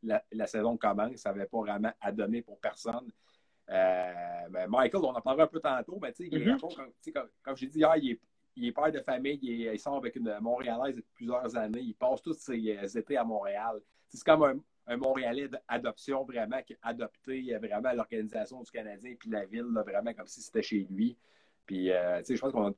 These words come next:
Speaker 1: on n'a pas toujours parlé beaucoup à sa juste valeur, là, ce gars-là, là. Mais Ryan aussi était un autre, un autre sujet tout à fait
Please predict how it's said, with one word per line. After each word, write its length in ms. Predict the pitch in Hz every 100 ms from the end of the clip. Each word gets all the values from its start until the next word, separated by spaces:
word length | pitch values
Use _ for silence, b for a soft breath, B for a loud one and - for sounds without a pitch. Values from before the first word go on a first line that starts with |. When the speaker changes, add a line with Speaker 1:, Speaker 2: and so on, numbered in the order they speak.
| 107
Speaker 1:
on 100 | 104
n'a 60 |
pas 80 | 104
toujours 240 | 117 131 -
parlé 320 | 107 113 127
beaucoup 340 | 107 107 143
à 60 | 120
sa 120 | 107
juste 220 | 113 -
valeur, 440 | 117 104 101 117 120
là, 80 | 113
ce 120 | -
gars-là, 340 | 101 - 107 123
là. 120 | - b b b -
Mais 240 | 104 101
Ryan 380 | 101 120 127 143
aussi 200 | 117 147
était 100 | 120
un 160 | 110
autre, 260 | 120 135 -
un 260 | 110 104 107
autre 200 | 120 -
sujet 320 | 104 123 123
tout 140 | - 117
à 80 |
fait 320 | - 120 117